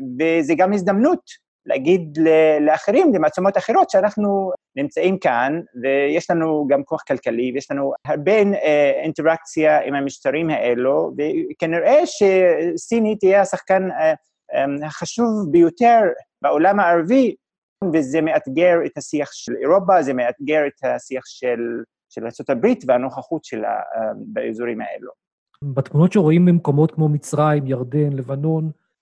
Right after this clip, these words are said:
Speaker 2: נראה כמו ישראל, כאילו שהרחובות ריקים, חנויות סגורות, אנשים בבתים.
Speaker 1: בהרבה מהמדינות הערביות, אה, במפרץ, בצפון אפריקה, משיח שלי עם כל מיני אנשים ש-,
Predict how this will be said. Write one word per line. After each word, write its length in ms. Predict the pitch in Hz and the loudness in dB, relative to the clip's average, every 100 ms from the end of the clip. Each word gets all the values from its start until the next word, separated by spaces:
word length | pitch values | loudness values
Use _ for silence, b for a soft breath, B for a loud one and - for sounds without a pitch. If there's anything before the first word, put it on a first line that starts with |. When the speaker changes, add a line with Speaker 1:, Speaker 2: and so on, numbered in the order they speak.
| _ _ - | _ _ 0
Speaker 2:
נראה 140 | 151 | 0
כמו 200 | 165 160 | 4 4
ישראל, 580 | 151 - 131 143 208 233 | 4 2 2 4 4 2
כאילו 140 | 185 143 | 2 0
שהרחובות 1300 | 143 131 131 131 _ _ _ 139 90 139 160 165 | 2 2 2 -2 _ _ _ -4 0 2 2 2
ריקים, 680 | 147 135 - 208 208 196 147 | 0 0 0 4 6 6 2
חנויות 420 | - 151 147 156 | 0 2 4 2
סגורות, 720 | - 143 135 147 185 190 185 | -2 -8 -2 2 4 4 2
אנשים 200 | 143 131 | -2 -2
בבתים. 500 | 156 131 127 202 240 190 _ _ - | -4 -4 -2 2 4 2 _ _ -16
Speaker 1:
בהרבה 640 | 139 147 147 143 135 175 214 | -4 2 2 2 2 4 4
מהמדינות 460 | 208 160 175 185 | 2 2 0 2
הערביות, 540 | 175 139 147 185 185 160 | 2 2 2 2 0 -10
אה, 460 | 123 - 123 127 123 127 120 123 | -16 -10 -4 -4 -4 -8 -10 -6
במפרץ, 580 | 123 127 - 160 - - | -6 -4 0 0 0 -10
בצפון 260 | - 151 | -6 -4
אפריקה, 480 | 139 175 170 151 139 131 120 | -2 -2 2 2 2 0 -4
משיח 760 | 135 127 - 180 175 - - 151 151 | -8 -6 0 0 0 -4 -2 0 0
שלי 440 | - 139 156 160 | -4 -2 -2 -2
עם 120 | 139 | -6
כל 120 | 131 147 | -6 -6
מיני 140 | 147 | -4
אנשים 280 | 147 - 165 | -6 -8 -10
ש-, 100 | - | -6